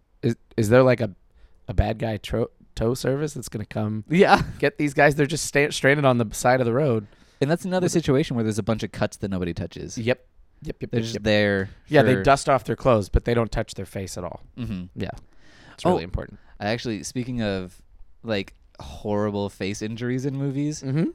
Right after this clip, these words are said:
Speaker 2: I just watched a Dead Calm with, uh, Nicole Kidman and
Speaker 1: Yeah.
Speaker 2: Sam Neill. That movie's great.
Speaker 1: That is a good movie.
Speaker 2: Um, but in the beginning scene,
Speaker 1: I feel like we talked about this on the lap.
Speaker 2: I might have said this.
Speaker 1: Yeah.
Speaker 2: I'll say it super fast,
Speaker 1: Go
Speaker 2: though.
Speaker 1: for it.
Speaker 2: Um, oh, I might have.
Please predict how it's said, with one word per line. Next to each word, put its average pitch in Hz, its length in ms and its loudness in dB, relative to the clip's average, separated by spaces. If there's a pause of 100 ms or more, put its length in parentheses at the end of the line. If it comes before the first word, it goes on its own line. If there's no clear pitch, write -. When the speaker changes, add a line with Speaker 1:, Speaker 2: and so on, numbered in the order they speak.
Speaker 2:
I - 40 -8
just 120 160 -6
watched 139 300 -2
a 110 100 -2
Dead 101 380 -6
Calm 101 640 -6
with, 107 220 -8
uh, 104 80 -4
Nicole 101 300 -6
Kidman 104 320 -6
and 104 100 -4
Speaker 1:
Yeah. 120 120 2
Speaker 2:
Sam 147 220 2
Neill. 98 280 -6
That 143 100 -4
movie's 254 200 -6
great. 98 260 -10 (200)
Speaker 1:
That 123 140 -2
is 165 120 -4
a 117 40 -4
good 120 140 -6
movie. 107 340 -8
Speaker 2:
Um, 110 380 0
but 127 180 0
in 135 100 0
the 147 60 -4
beginning 143 400 -2
scene, 110 560 -4 (120)
Speaker 1:
I - 40 -12
feel 175 160 -4
like 131 120 -2
we 117 80 -6
talked 98 220 -4
about 92 160 -8
this - 140 -10
on 92 80 -8
the 92 80 -8
lap. 92 200 -8 (100)
Speaker 2:
I - 100 -6
might 113 200 -2
have 101 100 -4
said 98 180 -6
this. 92 240 -8
Speaker 1:
Yeah. 98 140 -4
Speaker 2:
I'll 104 80 -4
say 120 220 -2
it 101 100 -4
super 107 220 -8
fast, 92 280 -6
Speaker 1:
Go 123 100 4
Speaker 2:
though. 90 60 -2
Speaker 1:
for 101 120 0
it. - 100 -8 (420)
Speaker 2:
Um, 135 460 2 (560)
oh, - 240 -14
I - 60 -14
might - 200 -18
have. - 220 -20